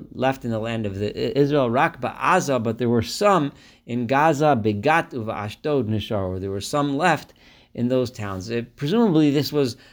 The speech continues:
a tribe of people who were ge-, genetically just very tall and large people, so therefore they were formidable foes. Uh, of the giants in Gaza we may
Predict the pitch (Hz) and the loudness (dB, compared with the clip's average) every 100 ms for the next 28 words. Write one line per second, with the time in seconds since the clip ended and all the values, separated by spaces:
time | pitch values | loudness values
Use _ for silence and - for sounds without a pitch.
0 | _ 110 - 151 156 139 131 127 131 139 | _ -12 -2 4 4 4 0 0 0 2
1 | 131 117 123 123 117 120 117 117 113 - | 2 4 2 0 0 2 2 0 -2 -8
2 | 123 120 113 117 139 135 117 117 113 110 | -6 -4 0 2 4 2 0 0 0 -4
3 | - 117 113 107 107 110 131 151 135 110 | -6 -14 -4 -2 -2 -4 2 4 4 2
4 | 107 123 120 107 185 170 139 131 - - | 2 2 0 0 -4 -2 -2 -2 -6 -20
5 | _ _ _ - 117 120 139 135 127 117 | _ _ _ -4 0 4 4 4 0 0
6 | 113 113 104 123 113 127 127 113 101 - | 0 -2 -4 -6 -2 -2 -2 -2 -6 0
7 | 147 120 98 85 - - - _ - 104 | 4 4 2 -4 -14 -20 -20 _ -8 -6
8 | - 110 104 107 113 135 147 135 127 123 | -2 -4 0 -2 2 4 4 2 2 -2
9 | 101 170 170 135 120 120 123 131 127 107 | 0 2 2 2 -2 -2 0 0 0 -2